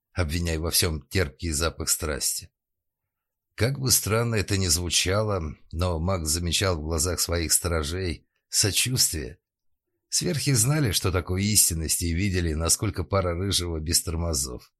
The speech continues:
Вечер, когда Лена без сожаления сбежала и не вернулась, к нему пришел пострадавший медведь и признался: «Шел к тебе бить морду за пару, но понял, что тебя жизнь и без меня наказала. На, выпей».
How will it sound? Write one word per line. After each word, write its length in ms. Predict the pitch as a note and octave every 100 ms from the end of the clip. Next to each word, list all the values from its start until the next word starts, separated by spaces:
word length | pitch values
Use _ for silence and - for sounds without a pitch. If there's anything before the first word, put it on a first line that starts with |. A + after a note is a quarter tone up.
| _ _ _ -
Вечер, 460 | F#2 G#2+ - F#2+
когда 280 | - F#2+ F#2+
Лена 240 | G2 G2 F2+
без 200 | F2 -
сожаления 560 | G2 E2 F#2 F2+ F2+
сбежала 460 | E2 F2+ F2 G2 F2+
и 60 |
не 140 | F2 E2+
вернулась, 680 | F2 F2+ A2 G2+ D2+ - -
к 80 | E2
нему 260 | G2 C#3+
пришел 420 | C#3 C#3 - C#3
пострадавший 680 | B2+ A2 - A2 G#2 G2+ -
медведь 460 | G#2 G#2+ G2+ G2 -
и 40 |
признался: 760 | F2 G2 G#2 G2 D2+ A#1+ - - _ _ _ _ _
«Шел 320 | - A2+ A#2
к 60 | G#2
тебе 360 | G#2 G#2 G#2+ F2+
бить 280 | E2 F#2+ E2
морду 520 | E2 F#2+ F2 D#2+ D2 -
за 240 | D#2+ F2
пару, 400 | E2 D2 C2 - _ _ _ _ _
но 260 | A2 G2 F2
понял, 380 | G2 G2 F2
что 240 | D#2 - E2
тебя 300 | F#2+ F2+ E2+
жизнь 320 | E2 E2+ D#2
и 40 |
без 200 | D2+ E2
меня 260 | F2 F2+ G#2+
наказала. 680 | F2+ C#2+ D2 B1+ B1 G#1 - _ _ _ _
На, 380 | - - A#2 F#2
выпей». 600 | F2 G#2 D#2+ D2+ C2+ -